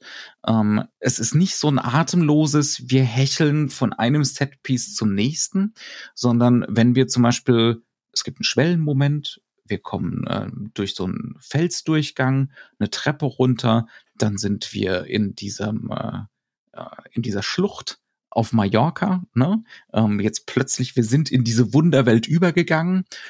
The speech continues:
und dann gibt's halt erstmal fünf Minuten <laughs> oder auch nur drei oder vier,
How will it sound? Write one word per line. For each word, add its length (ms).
und 180
dann 180
gibt's 440
halt 200
erstmal 540
fünf 460
Minuten 840
<laughs> 800
oder 300
auch 160
nur 120
drei 440
oder 220
vier, 520